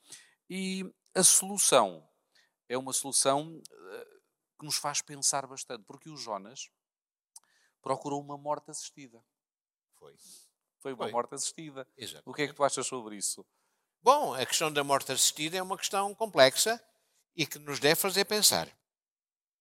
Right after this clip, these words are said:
Speaker 2: Ah, há muitas pessoas que desistem de viver porque têm um problema de saúde grave, terminal, enfim, e sofrem muito. E sabemos que as armas todas que há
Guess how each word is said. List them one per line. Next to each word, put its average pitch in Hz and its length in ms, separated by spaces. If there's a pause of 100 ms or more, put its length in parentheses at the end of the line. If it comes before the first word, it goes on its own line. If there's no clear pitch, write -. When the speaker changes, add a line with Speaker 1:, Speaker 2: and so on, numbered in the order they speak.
(320)
Speaker 2:
Ah, 107 680 (580)
há 123 140
muitas 135 340
pessoas 147 440
que - 160
desistem 156 800
de 101 140
viver 123 480 (1120)
porque - 220
têm 107 160
um 92 80
problema 92 380
de - 80
saúde - 260
grave, 107 460
terminal, 92 840 (100)
enfim, - 160 (340)
e 90 280
sofrem 95 440
muito. 107 440 (680)
E 117 80
sabemos 104 480
que - 160
as 104 260
armas 113 380
todas 117 360
que 98 200
há 101 400